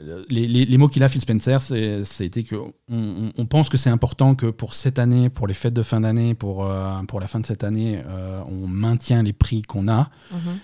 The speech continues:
Speaker 1: mais il est certain que on ne sera, on ne, on ne sera pas capable de maintenir les mêmes prix pour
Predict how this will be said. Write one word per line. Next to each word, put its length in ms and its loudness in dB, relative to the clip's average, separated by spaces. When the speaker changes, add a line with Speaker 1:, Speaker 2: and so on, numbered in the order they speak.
Speaker 1:
mais 500 0
il 120 -4
est 60 -2
certain 600 2
que 500 2
on 140 -4
ne 60 -4
sera, 400 -4
on 100 -4
ne, 200 0
on 200 -12
ne 80 -16
sera 160 -6
pas 160 -2
capable 480 0
de 160 -4
maintenir 640 -2
les 180 -2
mêmes 220 0
prix 340 -4
pour 440 -6